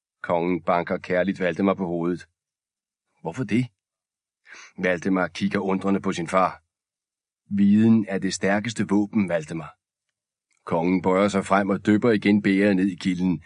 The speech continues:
"Da jeg var på din alder, var der ingen, der interesserede sig for, om jeg kunne læse eller skrive."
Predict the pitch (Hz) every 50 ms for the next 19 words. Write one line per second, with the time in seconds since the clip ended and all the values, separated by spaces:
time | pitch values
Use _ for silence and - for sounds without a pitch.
0 | - - - - _ _ _ _ _ _ _ _ - 80 95 110 127 143 120 147
1 | 143 - 143 165 156 120 113 120 120 120 117 120 120 113 131 127 127 147 165 175
2 | 165 147 123 107 - 104 98 107 127 147 131 120 95 104 101 - 113 120 117 107
3 | 104 110 113 - 107 90 95 98 104 113 104 123 101 85 78 - - 87 92 104
4 | 104 101